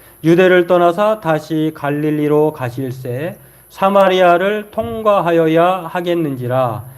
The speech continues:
사마리아에 있는 수가라 하는 동네에 이르시니 야곱이 그 아들 요셉에게 준 땅이 거기 또 야곱의 우물이 있더라.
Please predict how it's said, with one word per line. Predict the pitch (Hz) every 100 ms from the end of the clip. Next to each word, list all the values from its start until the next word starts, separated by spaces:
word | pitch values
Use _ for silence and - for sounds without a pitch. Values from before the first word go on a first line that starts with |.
| - _
사마리아에 | - 202 202 196 185 175 165 165 165
있는 | 147 151 147 143 139
수가라 | 139 185 185 180 165
하는 | 170 180 180 170
동네에 | 151 143 147 143 135 160 190 190 139
이르시니 | 131 143 139 139 131 151 214 - - - - 139
야곱이 | 135 156 170 170 202 214
그 | 214 180
아들 | 160 139 147 156 151 143 139 - 131
요셉에게 | 139 147 165 165 160 180 175
준 | 175 185 180
땅이 | 196 190 175 190 247 240 _ _ _ _
거기 | - 147 165 165 160
또 | 202 208 98 - _ 143 135
야곱의 | 143 156 160 160 165
우물이 | 143 156 160 185
있더라. | 127 131 120 127 117 104